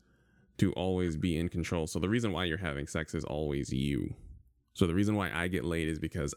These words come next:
I'm charismatic and I talk my way into it and I'm handsome. Just not always true. <laughs> Usually not. Usually your na-, your teeth are brushed, your skin, you're washed, your fingernails are clean,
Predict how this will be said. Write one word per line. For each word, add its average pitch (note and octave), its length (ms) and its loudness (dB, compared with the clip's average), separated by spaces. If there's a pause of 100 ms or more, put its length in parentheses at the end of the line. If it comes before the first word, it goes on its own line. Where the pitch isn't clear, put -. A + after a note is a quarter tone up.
(100)
I'm G2 260 2
charismatic C#2+ 720 -4
and - 140 -10
I D#2 160 -2
talk - 280 -6
my C2 120 -4
way C2 200 0
into A#1+ 280 -2
it A#1+ 80 -2
and A#1+ 100 -6 (140)
I'm D2+ 280 -2
handsome. - 500 -4 (340)
Just - 200 -8
not G2+ 340 4
always A2 260 4
true. - 260 -8 (340)
<laughs> - 340 -20
Usually C#3+ 300 8
not. A#2 260 2 (680)
Usually A2 460 6
your F#2+ 160 4
na-, F#2+ 300 2
your F2 140 0
teeth C3 320 -2
are B2 80 2
brushed, A2 640 -4
your - 60 -4
skin, - 300 0
you're G#2 180 4
washed, F#2 560 -2
your G2 160 2
fingernails F2+ 500 0
are E2 80 0
clean, C#2+ 500 -2